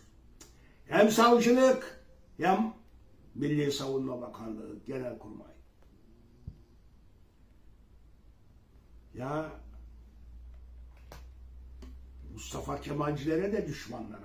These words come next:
arkadaşlar bunlar. Asıl düşmanlıkları bu zaten.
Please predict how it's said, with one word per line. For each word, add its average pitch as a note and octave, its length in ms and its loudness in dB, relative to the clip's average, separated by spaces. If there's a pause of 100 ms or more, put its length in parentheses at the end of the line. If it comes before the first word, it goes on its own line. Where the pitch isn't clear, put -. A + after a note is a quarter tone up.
arkadaşlar C#3+ 520 -8 (180)
bunlar. G#2 180 -16 (600)
Asıl F#3 440 4
düşmanlıkları A#3+ 840 6
bu A#3+ 100 6
zaten. F3+ 440 2